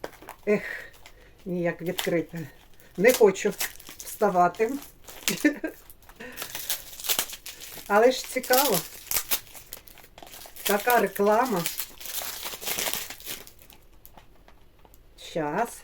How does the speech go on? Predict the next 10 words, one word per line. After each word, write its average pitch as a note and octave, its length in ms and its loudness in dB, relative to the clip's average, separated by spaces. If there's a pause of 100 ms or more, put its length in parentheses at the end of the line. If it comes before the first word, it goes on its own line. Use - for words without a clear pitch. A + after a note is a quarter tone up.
(120)
все E3 340 0
відкрила. F3 640 -2 (960)
Розпакувала. F#3 920 0
Де F#3+ 120 -2
ж - 120 -10
тут? G3 160 -6 (920)
Ага, E3 380 -2
тут D#3+ 220 -12 (440)
іще - 600 -6 (200)
заклеєно. E3+ 1400 2